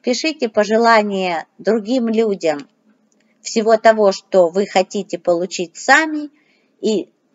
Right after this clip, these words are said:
вы ж понимаете, по закону бумеранга, по закону притяжения, все, что вы даете, вы получаете, вы получите это,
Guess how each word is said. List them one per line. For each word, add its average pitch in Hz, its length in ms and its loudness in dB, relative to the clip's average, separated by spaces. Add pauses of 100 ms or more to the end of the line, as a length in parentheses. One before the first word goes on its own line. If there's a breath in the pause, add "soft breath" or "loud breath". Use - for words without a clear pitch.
вы 196 160 -2
ж 202 100 -8
понимаете, 254 720 0
по 190 160 -2
закону 170 460 -4
бумеранга, 247 800 0
по 175 100 0
закону 196 460 -2
притяжения, 240 840 -2
все, 190 260 0
что 180 240 -2
вы 180 220 -2
даете, 240 880 0 (360)
вы 185 420 -2 (300)
получаете, 160 1080 -4
вы 180 140 -2
получите 196 760 -2
это, 147 360 -4